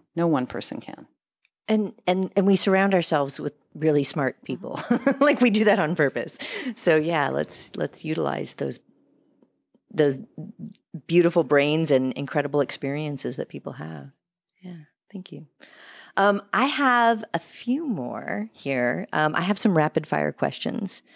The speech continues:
Speaker 2: They're a little goofy. Uh, don't think too much about 'em. Coffee or tea?
Speaker 1: Tea.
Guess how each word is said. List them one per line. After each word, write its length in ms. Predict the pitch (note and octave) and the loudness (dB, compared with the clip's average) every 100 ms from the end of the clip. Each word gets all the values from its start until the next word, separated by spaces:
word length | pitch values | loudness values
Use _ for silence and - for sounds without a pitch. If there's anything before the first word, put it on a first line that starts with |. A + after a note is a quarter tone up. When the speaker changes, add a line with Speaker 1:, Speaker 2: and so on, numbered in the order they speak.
| - - - - _ _ - | -20 -20 -20 -20 _ _ 0
Speaker 2:
They're 140 | A3 | 2
a 40 | G#3+ | 4
little 180 | G#3 G3+ | 4 2
goofy. 480 | D3 C#3 E3 E3+ F#3 _ _ _ _ | -2 -4 -4 -6 -10 _ _ _ _
Uh, 400 | - D#3+ D#3 D#3 F3 F3 | 0 2 4 2 0 -4
don't 360 | D#3 F#3 E3+ - - | 2 4 2 0 0
think 180 | F3 D#3+ | 0 2
too 100 | F3+ | 2
much 200 | C#3+ E3 | 2 4
about 260 | C#3+ C3 | 4 4
'em. 220 | C3+ D3 - _ _ _ _ - - | 2 -2 -10 _ _ _ _ -20 -4
Coffee 340 | F#3+ F3+ F#3 | 0 2 2
or 80 | F3 | 2
tea? 320 | - F3+ E3+ - _ _ - | 0 -4 -6 -12 _ _ -16
Speaker 1:
Tea. 300 | D#3+ D#3 | -10 -10